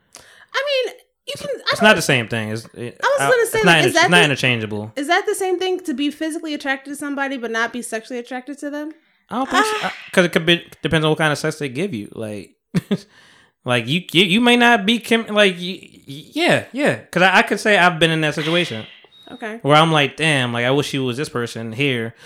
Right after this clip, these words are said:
Speaker 2: <laughs> But
Speaker 1: So is that an important thing in the relationship or is it unimportant?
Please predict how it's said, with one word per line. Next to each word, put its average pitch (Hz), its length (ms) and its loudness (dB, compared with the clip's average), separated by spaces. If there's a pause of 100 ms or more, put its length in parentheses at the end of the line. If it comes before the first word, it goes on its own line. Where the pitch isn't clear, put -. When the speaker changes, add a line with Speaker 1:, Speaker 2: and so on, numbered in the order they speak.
(160)
Speaker 2:
<laughs> 190 140 -2 (500)
But 123 360 2
Speaker 1:
So 254 180 2
is 247 120 -2
that 247 200 0
an 240 80 -6
important 247 500 -6
thing 247 220 -8
in 247 160 -6
the 240 100 -4
relationship 285 520 -6
or 294 100 -6
is 277 80 -8
it 277 80 -12
unimportant? 285 560 -12